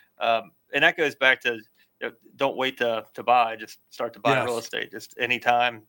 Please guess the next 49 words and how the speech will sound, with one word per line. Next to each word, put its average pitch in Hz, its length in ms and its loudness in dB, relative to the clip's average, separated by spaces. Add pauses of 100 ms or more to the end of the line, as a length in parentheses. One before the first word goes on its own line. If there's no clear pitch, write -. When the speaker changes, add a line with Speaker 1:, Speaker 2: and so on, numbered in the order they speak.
Speaker 1:
in 117 160 -12
any 117 180 0
Speaker 2:
Yep. 110 60 -4
Speaker 1:
market, 123 480 -2 (540)
um, 107 460 -6 (600)
for 123 100 -12
sure. 127 220 -2
And 131 160 -2
then, 135 140 4
like 127 180 2
you 123 100 -8
said, 120 280 -2
your, 117 220 -6
your 120 200 -6
employees 123 380 -2
are 117 60 -4
counting 120 300 0
on 113 60 -4
the 110 60 -8
properties, 117 460 -2
and 107 140 -14
I - 440 -20
think 156 140 -10
there's 113 160 -4
something 110 240 -2
wholesome 113 340 -6
to 113 80 -2
having 113 240 -2
a 110 40 -6
large 110 340 -4
portfolio. 110 580 -6
Just, - 360 -10
um, 107 280 -6 (500)
yeah, 113 120 -8
it - 160 -16 (120)
feels 123 260 -2
good 113 180 -10
giving 120 140 -6
that 117 180 -4
community 117 380 -6
and, 107 220 -12
and 113 80 -14
having 110 220 -6
some 110 160 -16
control. 110 500 -6 (680)
Speaker 2:
Yeah. - 140 -4
Speaker 1:
Um, 67 200 -10 (720)
very 117 220 -4
cool. 117 360 -4